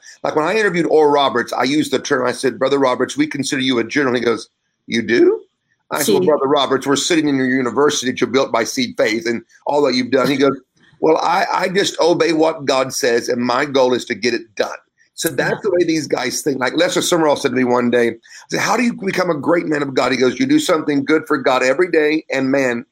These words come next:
Speaker 1: every day, and it builds up over a lifetime to becoming great."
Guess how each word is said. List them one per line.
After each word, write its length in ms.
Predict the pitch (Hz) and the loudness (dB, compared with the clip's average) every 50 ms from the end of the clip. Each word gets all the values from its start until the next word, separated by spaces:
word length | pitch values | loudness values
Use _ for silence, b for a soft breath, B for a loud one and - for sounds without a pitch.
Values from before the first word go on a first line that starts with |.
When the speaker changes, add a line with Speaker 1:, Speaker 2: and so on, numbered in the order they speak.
| - | 0
Speaker 1:
every 220 | 127 127 139 147 139 | 0 2 2 2 2
day, 340 | 131 123 123 117 117 117 - B B B B B B | 2 2 2 2 0 -2 -8 B B B B B B
and 140 | - 131 131 | -6 -4 -2
it 160 | - - 120 | -2 -2 0
builds 300 | 120 139 151 151 131 - | 2 2 2 2 2 2
up 120 | 143 139 - - | 0 0 0 0
over 220 | 135 143 135 143 | 0 0 0 0
a 60 | 139 | 0
lifetime 500 | 135 127 123 113 - - - 127 120 113 | 2 0 0 -2 -4 -6 -4 -4 -2 -2
to 20 | 113 | -2
becoming 480 | 120 120 123 - 117 113 113 117 117 | -4 -4 -4 -4 -4 -4 -2 -2 -4
great." 560 | 113 110 120 123 - - - - _ - - | -4 0 2 2 2 0 -2 -10 _ -18 -18